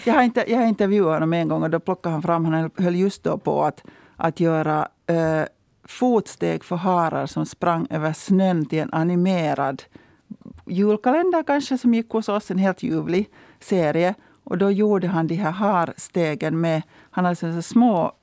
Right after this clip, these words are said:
små plastpåsar där plasten inte hördes, men det fanns potatismjöl inne.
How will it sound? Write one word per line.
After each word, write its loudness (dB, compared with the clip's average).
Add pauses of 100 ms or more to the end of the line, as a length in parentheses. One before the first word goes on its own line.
små 2 (260)
plastpåsar -2
där 0
plasten -2
inte -2
hördes, -2
men -2
det 0
fanns -4 (160)
potatismjöl -2
inne. 0